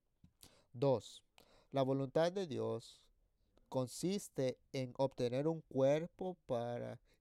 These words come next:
Cristo, que sea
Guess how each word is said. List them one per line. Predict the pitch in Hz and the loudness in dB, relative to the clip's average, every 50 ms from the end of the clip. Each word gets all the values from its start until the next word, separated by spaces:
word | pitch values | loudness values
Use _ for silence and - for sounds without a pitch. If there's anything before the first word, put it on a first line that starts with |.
| _ | _
Cristo, | _ 185 220 220 - - - _ _ - 101 101 _ _ _ _ _ _ _ _ _ _ _ _ _ _ _ _ _ _ _ | _ 2 2 2 0 -6 -18 _ _ -18 -18 -18 _ _ _ _ _ _ _ _ _ _ _ _ _ _ _ _ _ _ _
que | - 123 117 | -2 -2 -2
sea | - - - - 123 123 127 135 139 143 - | -2 -6 -4 -2 0 2 2 2 0 -2 -4